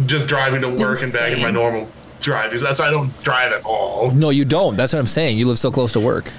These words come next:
Speaker 2: My most recent oil change for the Kia was, like, right before we went on our trip. I think I did it the Monday before we went on our trip.
Speaker 3: Yeah, that was one of the things I had to do. And your oil
Speaker 2: Yeah.
Speaker 3: was great. It was full. It was good to go.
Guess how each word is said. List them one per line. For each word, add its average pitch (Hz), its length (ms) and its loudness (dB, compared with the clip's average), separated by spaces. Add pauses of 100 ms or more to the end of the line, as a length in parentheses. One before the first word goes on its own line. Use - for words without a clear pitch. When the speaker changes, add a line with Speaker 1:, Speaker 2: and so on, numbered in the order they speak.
(180)
Speaker 2:
My 247 160 2
most 269 300 0
recent 240 340 -2
oil 196 240 2
change 233 640 0 (720)
for 240 160 0
the 220 80 0
Kia 233 500 0 (800)
was, 220 260 0
like, 220 460 -2 (100)
right 226 460 0
before 208 580 0
we 190 160 2
went 185 160 2
on 175 80 2
our 170 140 2
trip. 170 340 -4 (1400)
I 214 120 -6
think 233 160 -2
I 226 80 -2
did 214 220 0
it - 40 -12
the 220 60 0
Monday 196 380 2
before 190 260 2
we 180 60 2
went 180 140 2
on 170 80 -2
our 170 100 -2
trip. 202 140 -2
Speaker 3:
Yeah, 190 60 2
that 156 100 2
was 143 120 2
one 160 100 2
of 147 80 2
the 135 60 0
things 151 280 0
I 123 80 2
had 123 300 -2
to 127 80 0
do. 120 240 2
And 143 160 2
your 170 160 2
oil 165 220 4
Speaker 2:
Yeah. 127 80 4
Speaker 3:
was 117 120 2
great. 117 320 0
It - 40 2
was 131 200 2
full. 107 300 -2
It 113 80 0
was 123 220 2
good 117 140 0
to 113 60 0
go. 107 280 0